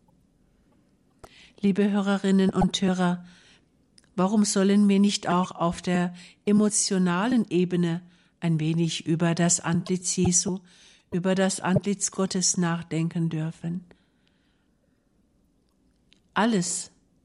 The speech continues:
ist durch ihn geworden. Er hat alles geschaffen. Alles, was uns Menschen ausmacht, kommt aus der Hand Gottes.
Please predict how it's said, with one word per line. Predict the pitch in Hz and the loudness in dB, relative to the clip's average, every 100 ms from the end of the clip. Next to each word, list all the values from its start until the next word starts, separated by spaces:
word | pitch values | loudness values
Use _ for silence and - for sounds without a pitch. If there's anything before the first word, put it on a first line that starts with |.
| - | -4
ist | 170 - | -2 -2
durch | 180 165 - | -2 -2 -2
ihn | 151 160 | -2 0
geworden. | 165 156 156 160 160 160 - - _ _ _ _ _ _ _ _ _ _ | -2 -2 -4 -4 -2 -4 -6 -20 _ _ _ _ _ _ _ _ _ _
Er | - 190 | 0 2
hat | 202 190 - | 2 -2 -2
alles | 175 196 202 - | 0 2 2 0
geschaffen. | - 156 - 160 - 147 151 - _ _ _ _ _ _ _ _ _ - | -2 -4 -4 -8 -8 -8 -8 -12 _ _ _ _ _ _ _ _ _ 0
Alles, | 220 247 - 190 | 2 2 0 0
was | 185 | -2
uns | - 214 208 - | 2 2 2 0
Menschen | 170 175 175 180 165 | 0 0 0 -4 -4
ausmacht, | 156 175 - 180 180 - - _ _ _ _ _ | -4 -2 -2 -2 -2 -6 -20 _ _ _ _ _
kommt | - 185 175 175 - - | -2 0 0 -4 -12 -8
aus | 151 156 | -4 -4
der | - 156 | -2 -4
Hand | 151 151 - | -4 -6 -6
Gottes. | - 156 - 170 - | -10 -10 -8 -8 -8